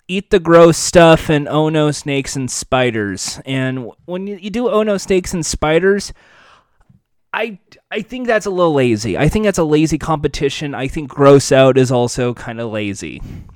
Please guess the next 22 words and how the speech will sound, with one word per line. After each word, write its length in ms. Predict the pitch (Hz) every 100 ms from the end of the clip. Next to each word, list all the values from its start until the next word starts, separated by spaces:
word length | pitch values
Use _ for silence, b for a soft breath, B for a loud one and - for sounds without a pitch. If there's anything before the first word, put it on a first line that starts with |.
| _ -
I 60 | 143
mean, 200 | 143 143
those 200 | 170 185
are, 100 | 170
like, 340 | 160 151 -
things 360 | - 165 170 160
like, 220 | 147 -
f-, 160 | - -
I 80 | -
know 160 | 220 220
they're 140 | 202
fear 320 | - 175 175
factor 360 | - 170 165 165
challenges, 800 | - 139 143 151 147 160 156 - b b b b -
but 140 | 180
it 60 | 175
also 340 | 190 208 202
comes 260 | 185 185 175
across 400 | - 165 165 160
as 80 |
kinda 320 | - - 156 143
just 400 | 147 139 -